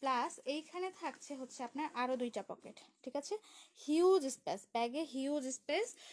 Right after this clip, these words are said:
সাথে কিন্তু এই যে long belt আমি সাইডে রেখে দিয়েছি আপনাদের, আহ, দেখার জন্য। Long বেল্টটা দেখে নিয়েছেন, Long belt আছে, long belt দিয়ে আপনি চাইলে easily use করতে পারবেন, ঠিক আছে? So সাইজটা এবারে বলে দিব।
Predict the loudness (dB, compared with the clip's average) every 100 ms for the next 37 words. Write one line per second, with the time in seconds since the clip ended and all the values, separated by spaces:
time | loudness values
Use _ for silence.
0 | -12 -6 0 2 2 0 0 2 2 4
1 | 4 2 0 2 0 0 -2 -2 -2 0
2 | 0 -2 -2 0 0 2 0 2 4 2
3 | 0 0 4 4 2 -10 -16 -18 -12 -4
4 | 0 2 0 -4 -8 -2 -2 -2 -4 -4
5 | -4 -6 -6 -6 -6 -6 -8 -8 -6 -4
6 | -4 -4 -8 -10 -8 -6 -2 -2 -2 0
7 | 2 2 2 0 0 -2 -2 -2 -2 -2
8 | -6 -6 -4 -4 -4 -2 0 0 0 0
9 | -2 0 0 2 2 -2 -4 -6 -8 -6
10 | -8 -8 -8 -6 -4 -2 -2 -4 -6 -8
11 | -8 -10 -12 -10 -8 -8 -6 -8 -10 -14
12 | -18 -14 -14 -12 -12 -6 0 2 2 0
13 | -2 0 0 0 0 0 -2